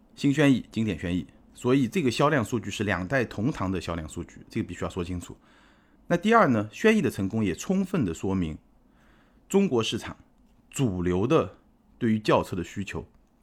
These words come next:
并不是运动取向的，而是就是像轩逸这样舒服、空间 OK、配置 OK、性价比 OK，就这样的车是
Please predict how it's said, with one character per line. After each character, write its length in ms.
并 180
不 100
是 300
运 180
动 140
取 140
向 240
的， 120
而 160
是 180
就 180
是 120
像 180
轩 240
逸 80
这 120
样 140
舒 240
服、 260
空 180
间 160
OK、 440
配 160
置 140
OK、 320
性 160
价 140
比 160
OK， 340
就 120
这 140
样 140
的 100
车 360
是 340